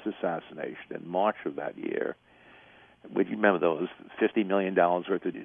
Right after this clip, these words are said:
damages in Detroit? Well, in Wilmington, Delaware, it was fifty thousand. <laughs>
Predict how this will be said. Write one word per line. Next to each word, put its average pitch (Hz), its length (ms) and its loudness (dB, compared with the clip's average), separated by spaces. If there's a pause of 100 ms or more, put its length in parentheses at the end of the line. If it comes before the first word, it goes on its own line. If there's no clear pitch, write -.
(120)
damages 90 520 4
in 80 120 -16
Detroit? 101 560 0 (420)
Well, 104 240 6
in 92 200 -2
Wilmington, 113 400 2
Delaware, 92 340 8
it 85 60 -4
was - 80 -8 (100)
fifty - 260 0
thousand. - 1300 -4
<laughs> - 20 -6